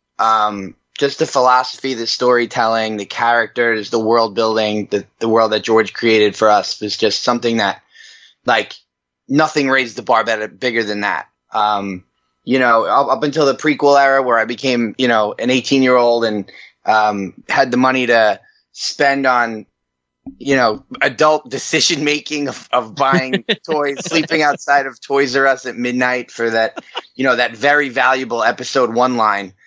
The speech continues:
Speaker 1: Um, and, uh, you know, leading up to, to, to later on, and when Disney bought,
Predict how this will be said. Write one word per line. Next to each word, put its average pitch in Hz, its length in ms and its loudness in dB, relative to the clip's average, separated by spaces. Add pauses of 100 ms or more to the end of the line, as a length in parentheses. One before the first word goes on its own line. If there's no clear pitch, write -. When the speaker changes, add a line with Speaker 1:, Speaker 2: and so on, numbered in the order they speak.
(340)
Speaker 1:
Um, 107 640 2 (500)
and, 135 300 2
uh, 117 420 2 (260)
you 202 140 2
know, 170 120 2
leading 175 360 0
up 160 220 0
to, 147 580 0 (200)
to, - 200 -6
to 147 140 -2
later 151 340 4
on, 151 320 2
and 117 340 -2
when 123 140 0
Disney 135 280 0
bought, 117 380 2